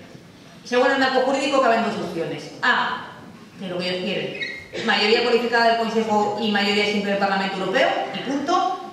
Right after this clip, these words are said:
B, que esto, que esto sea un tratado mixto, que es lo que hay que pelear,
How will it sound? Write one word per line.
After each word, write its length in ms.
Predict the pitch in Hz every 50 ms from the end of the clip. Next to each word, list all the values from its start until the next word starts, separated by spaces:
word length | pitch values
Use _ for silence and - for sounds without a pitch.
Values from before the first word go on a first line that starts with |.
| -
B, 380 | - - - - - - - -
que 60 | -
esto, 200 | 196 - 214 202
que 280 | 202 214 208 202 202 -
esto 200 | 196 - - 196
sea 300 | - 220 208 196 185 175
un 60 | 175 180
tratado 360 | 180 170 175 180 180 185 220
mixto, 400 | 285 - 269 - 370 392 403 392
que 60 | -
es 60 | 175
lo 80 | 170 175
que 280 | 170 - - - -
hay 100 | 196 202 202
que 80 | 202
pelear, 500 | 190 180 170 170 - 269 - - - -